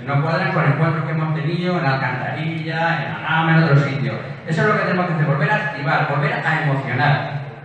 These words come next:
Aquí tenemos gente súper pre-, candidatura, gente que puede elaborar documentos cerebrales internacionales. Pero recordando a un amigo mío uruguayo, Daniel Esquivel, dice que solo el quince por ciento trabaja, eh, la razón,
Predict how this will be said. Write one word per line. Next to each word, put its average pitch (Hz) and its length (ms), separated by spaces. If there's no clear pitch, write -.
Aquí - 200
tenemos 240 320
gente 226 280
súper 165 300
pre-, 147 180
candidatura, 147 640
gente - 200
que 196 220
puede 196 140
elaborar 185 680
documentos 175 880
cerebrales 147 540
internacionales. 135 680
Pero 139 140
recordando 220 500
a 208 40
un 202 160
amigo 190 180
mío 190 240
uruguayo, 160 480
Daniel 156 280
Esquivel, 170 680
dice 180 720
que 135 100
solo 196 280
el 180 140
quince 180 260
por 147 200
ciento 165 280
trabaja, 147 560
eh, 135 380
la 131 140
razón, 120 480